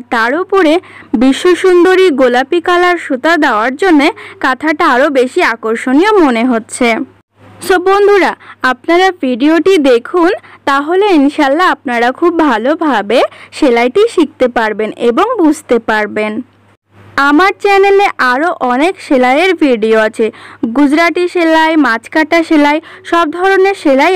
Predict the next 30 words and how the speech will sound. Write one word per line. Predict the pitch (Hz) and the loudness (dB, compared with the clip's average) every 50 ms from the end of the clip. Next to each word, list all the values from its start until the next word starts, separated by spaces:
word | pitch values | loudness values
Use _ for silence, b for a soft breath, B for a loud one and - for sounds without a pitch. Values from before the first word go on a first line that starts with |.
| 320 254 | 0 0
আমার | 226 226 247 262 262 - | 0 -2 -2 -4 -4 -4
চ্যানেলে | 262 233 226 226 240 294 381 339 311 | -4 -2 -2 -2 -2 -2 0 0 0
দেওয়া | 302 254 226 214 202 196 202 208 | 0 0 0 0 0 0 -2 -2
আছে, | - - 233 214 - B B B B B B B - 254 | -4 -4 -6 -6 -6 B B B B B B B -4 -4
একবার | 247 233 247 330 403 480 427 302 | -4 -2 -2 -2 -2 -2 -2 -2
দেখে | 262 269 - 262 247 226 | -2 0 0 0 0 -2
নিতে | 214 226 226 226 - 226 | -2 -2 -4 -4 -2 -2
পারেন। | 214 202 208 214 220 226 247 - _ _ _ _ _ _ - - - - - - - - - - - | -2 -2 -2 -4 -6 -8 -10 -14 _ _ _ _ _ _ -20 -20 -20 -20 -20 -20 -20 -18 -14 -6 -2
So | 415 415 392 403 | -2 0 0 2
বন্ধুরা, | 415 427 440 440 453 440 403 294 - - _ B B B B B - - 320 | 0 2 2 2 2 0 0 0 -2 -6 _ B B B B B -2 0 0
আমার | 311 370 381 403 359 320 | 2 2 2 0 0 -2
ভিডিওটি | 294 277 226 277 302 330 359 339 392 381 403 403 | -4 -4 -2 0 0 0 0 0 0 0 0 0
যদি | 392 403 403 370 311 | 0 0 0 0 -2
ভালো | 277 240 240 254 294 330 | -2 0 0 2 2 2
লেগে | 381 392 392 415 415 - | 2 0 0 -2 -2 -2
থাকে | 359 311 - - 247 285 349 - B B B B 269 | -2 -2 -2 0 0 0 0 -2 B B B B -4
তাহলে | 262 269 277 269 254 262 - - - 254 | -2 -2 -2 -2 -2 -4 -4 -2 -2 -2
অবশ্যই | 262 269 330 381 427 - - 403 392 370 311 269 | 0 0 0 0 0 0 0 0 2 2 2 0
একটি | 262 - 381 392 349 294 | 0 0 0 2 2 2
লাইক | 254 233 226 220 208 202 226 | 0 -2 -4 -6 -6 -8 -8
দিবেন। | 226 202 226 226 220 226 226 254 - _ _ _ _ - - - - - - | -4 -2 0 0 0 -2 -4 -6 -10 _ _ _ _ -20 -20 -20 -8 -2 0
কোনো | 294 294 294 330 370 403 - | 2 2 2 2 2 0 -2
কিছু | 403 403 - 427 440 415 320 302 | -2 -2 0 0 0 0 0 0
জানার | 254 226 208 220 262 320 330 - - | -2 -2 -2 -2 -2 -2 -4 -2 -2
থাকলে | 403 392 381 381 339 294 285 311 339 - 339 | -2 -2 -2 -2 -2 0 0 0 0 0 0
কমেন্ট | 277 247 262 302 349 440 - - | 0 0 2 0 0 0 0 -2
করতে | 285 262 - - 381 392 392 - | -2 -2 -2 -2 -4 -4 -4 -2
ভুলবেন | - 285 277 269 254 220 226 233 226 226 220 220 | -2 0 2 2 2 2 0 0 -2 -2 -4 -4
না, | 220 214 214 - B B B B B B 285 311 | -4 -4 -4 -6 B B B B B B -2 -2
আর | 311 | 0